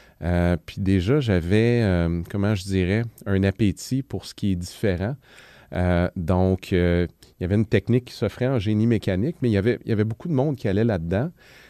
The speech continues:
Puis là, il y avait à côté de ça le composite, qui avait un curriculum qui était semblable, mais appliqué à autre chose. Donc, je trouvais ça intéressant.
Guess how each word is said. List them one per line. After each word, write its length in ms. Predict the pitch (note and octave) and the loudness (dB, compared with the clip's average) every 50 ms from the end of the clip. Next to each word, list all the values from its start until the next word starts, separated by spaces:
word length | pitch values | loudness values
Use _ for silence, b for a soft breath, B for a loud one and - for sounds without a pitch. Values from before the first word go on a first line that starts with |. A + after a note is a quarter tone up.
| b b - | b b -6
Puis 100 | - G#2+ | 0 2
là, 100 | B2 D3 | 4 4
il 40 | D3 | 4
y 60 | A#2 | 4
avait 160 | G2+ G2 A2+ | 4 4 4
à 80 | A2+ - | 2 2
côté 320 | - B2 G#2 - C#3 C#3 | 2 0 2 2 2 2
de 100 | B2+ A2+ | 2 2
ça 180 | - - C#3 C3 | 2 0 -2 -2
le 80 | B2+ | -2
composite, 800 | A#2+ - B2+ A#2+ G2+ - A#2+ A2+ G#2 F#2 G2+ B2 C3+ C#3+ - - | -2 0 0 0 0 2 2 2 2 4 4 2 2 2 -2 -4
qui 100 | - A#2 | -2 -2
avait 160 | G#2 F#2+ A2 | 0 2 2
un 100 | A2+ G#2 | 2 0
curriculum 680 | - - - A#2+ A#2 B2 - - B2+ C3+ D#3+ F3 E3 | 0 -2 -2 0 0 -2 -2 -4 -4 -2 -2 -2 -2
qui 100 | - - | -2 -4
était 360 | B2+ B2 - B2 B2 B2 C3+ C3+ A#2+ - _ _ _ _ _ | -2 0 2 4 4 4 4 0 -2 -8 _ _ _ _ _
semblable, 800 | - - - - C#3 C3 B2+ A2 G2+ A#2 A#2 B2+ D3 F#3 F#3+ F#3+ | -20 -6 -2 0 2 2 4 4 4 4 4 4 2 0 0 0
mais 480 | F3+ C#3 A#2+ A#2 A2+ A2+ A2+ A2+ - - _ - | 0 2 2 4 4 4 4 2 0 -2 _ -2
appliqué 500 | A#2+ A#2+ - - - - - D3+ D#3+ D#3+ | -2 -2 -2 -6 -10 -4 -2 0 2 2
à 100 | C#3+ A#2+ | 4 4
autre 220 | A#2 A#2 G2+ - | 2 2 0 0
chose. 300 | - - A2+ A#2+ C#3 C#3 | -2 -2 0 0 0 0
Donc, 160 | B2+ A#2 F#2+ - | -2 -2 -4 -4
je 40 | |
trouvais 200 | - - G#2+ G#2+ | -4 -4 -2 -2
ça 160 | G2 - C3+ C3 | -2 0 -2 -2
intéressant. 720 | C3 B2 - A#2+ G#2+ G#2 F#2+ - - A2+ G#2+ A#2 E3 | 0 0 2 2 2 2 2 0 0 0 0 0 0